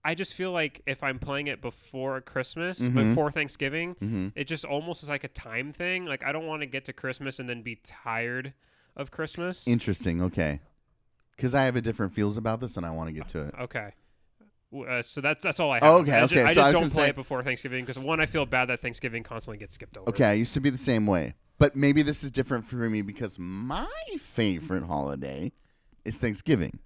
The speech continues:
Speaker 1: Oh.
Speaker 2: Number one.
Speaker 1: How is that? So, question.
Speaker 2: Yeah.
Speaker 1: Why is that your favorite holiday?
Speaker 2: It's fucking, I don't know, dude. It's just, I don't know why. It just is.
Speaker 1: Okay.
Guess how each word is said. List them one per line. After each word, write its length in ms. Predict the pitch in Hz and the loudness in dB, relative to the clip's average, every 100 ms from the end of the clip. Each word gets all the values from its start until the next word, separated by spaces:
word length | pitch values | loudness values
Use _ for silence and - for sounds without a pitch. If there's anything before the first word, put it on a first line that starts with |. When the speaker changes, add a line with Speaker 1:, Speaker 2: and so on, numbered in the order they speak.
| _ - | _ -14
Speaker 1:
Oh. 180 | 131 107 - | -12 -12 0
Speaker 2:
Number 240 | 101 120 117 | 6 8 6
one. 260 | 98 - - _ | 4 0 -8 _
Speaker 1:
How 220 | - 180 285 | -10 -6 -4
is 80 | |
that? 200 | 262 190 - _ - | -4 -6 -8 _ -12
So, 220 | - 202 _ _ _ | -6 -6 _ _ _
question. 400 | - 190 - 107 98 | -6 -6 -6 -8 -2
Speaker 2:
Yeah. 200 | 107 76 _ - | -2 -2 _ -14
Speaker 1:
Why 180 | 147 208 | -8 -6
is 80 | 202 | -6
that 120 | 190 | -8
your 100 | 160 | -6
favorite 220 | 156 139 | -8 -8
holiday? 260 | 143 123 - | -8 -10 -2
Speaker 2:
It's 100 | 165 | -2
fucking, 400 | - 262 240 226 - | 0 -4 -2 -4 0
I 140 | 269 | 0
don't 260 | 349 427 - | 2 0 2
know, 300 | 202 214 233 | 4 4 4
dude. 420 | 233 285 330 381 - - _ - | 2 4 4 2 -2 -20 _ 0
It's 200 | 240 - | 0 2
just, 280 | 262 294 - - | -2 -2 -2 2
I 180 | 165 | 4
don't 420 | 165 131 147 160 - | 4 6 6 6 2
know 140 | 143 | 2
why. 400 | 131 110 90 76 _ - | 4 4 2 -2 _ 0
It 140 | 135 | 2
just 240 | 135 156 | 2 0
is. 420 | - 427 131 - - | 0 2 0 -4 -8
Speaker 1:
Okay. 240 | 160 233 | -6 -6